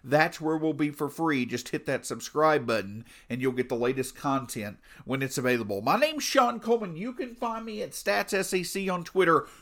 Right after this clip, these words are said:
When it comes to the Braves, here's the latest from Atlanta. And the latest is this. What Tuesday night was a continuation of the Braves finding a way to come back and win. For the second straight time,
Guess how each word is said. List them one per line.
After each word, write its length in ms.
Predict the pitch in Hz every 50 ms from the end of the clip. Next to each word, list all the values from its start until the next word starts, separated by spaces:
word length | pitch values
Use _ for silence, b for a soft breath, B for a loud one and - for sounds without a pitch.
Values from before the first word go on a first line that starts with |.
| B B
When 140 | 165 180 196
it 160 | 180 - -
comes 400 | - - 214 269 285 294 - -
to 100 | - 302
the 120 | 254 285
Braves, 560 | 226 220 220 190 175 160 151 143 139 131 -
here's 320 | - - 185 202 202 180 165
the 100 | 180 185
latest 560 | 175 175 175 160 131 123 120 117 - - B B B B B B _
from 340 | - - 180 170 160 151
Atlanta. 680 | - - 156 - - 143 147 135 123 104 104 92 76 -
And 220 | - 160 160 156
the 80 | 160 170
latest 420 | 165 190 240 302 320 320 262 -
is 140 | 285 247 226
this. 320 | 269 226 160 - - - b b b b b b b b _ _ _ _ _ _ _ -
What 300 | - 180 208 202 - -
Tuesday 440 | - 277 302 302 254 - 262 254 247
night 340 | 262 262 269 269 254 170 b b b b
was 180 | - 175 160 165
a 60 | 156
continuation 1040 | - 165 151 135 - - 254 262 294 285 269 254 247 208 160 - - - - - - b b b b b b
of 220 | - 143 143 135
the 80 | 147 131
Braves 640 | 117 135 143 170 185 214 233 240 240 226 214 - - - _
finding 640 | - - 208 185 220 240 247 247 240 240 233 226 - -
a 80 | - 208
way 260 | 196 175 196 185 190
to 120 | 165 160
come 340 | 156 - - - 196 190 190
back 300 | 175 185 175 170 170 -
and 160 | 180 165 156
win. 180 | 156 147 120 117
For 100 | - 139
the 120 | 131 131
second 480 | 123 - - - 240 254 - - - 277
straight 420 | - - - 254 262 254 247 -
time, 460 | - - 233 180 123 104 95 - -